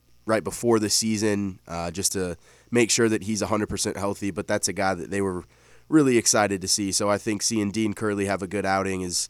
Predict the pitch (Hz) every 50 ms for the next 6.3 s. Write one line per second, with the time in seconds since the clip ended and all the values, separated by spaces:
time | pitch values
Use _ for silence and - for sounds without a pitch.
0 | _ _ _ _ _ - 104 98 95 104 113 113 110 104 92 - 107 98 98 101
1 | 92 92 92 95 98 98 87 98 95 101 98 - - 110 107 107 104 95 - -
2 | 104 95 - 107 101 98 98 - 82 101 98 - 104 95 107 107 95 101 98 90
3 | 85 - _ _ - - - _ _ - - 113 104 - 104 98 107 107 - 82
4 | 104 110 113 107 107 110 113 107 113 110 107 101 98 98 - 98 101 - _ _
5 | _ _ - - - 113 113 117 113 110 110 107 - - - - 107 107 107 104
6 | 98 92 90 - -